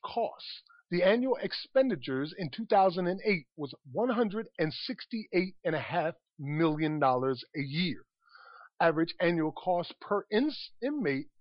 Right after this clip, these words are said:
as of two thousand and eight was forty-three thousand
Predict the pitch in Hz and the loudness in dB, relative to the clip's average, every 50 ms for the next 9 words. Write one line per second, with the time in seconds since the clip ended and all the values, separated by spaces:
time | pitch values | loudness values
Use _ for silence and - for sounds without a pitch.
0 | - - - 151 147 143 139 123 - - 165 - 156 147 147 135 143 147 151 160 | -12 -4 -2 -2 -2 -2 -4 -6 -8 -10 -6 -2 0 0 0 0 -2 -4 -6 -6
1 | 170 160 170 160 170 185 - - - 156 127 - - - 208 208 196 180 156 - | -8 -4 -2 -2 -2 -2 -4 -10 -12 -12 -12 -14 -12 -8 -6 -4 -4 -4 -6 -6
2 | - 190 175 - - 180 147 147 160 156 143 139 156 151 156 | -6 -6 -6 -2 -2 0 0 0 0 -2 -2 -4 -4 -4 -4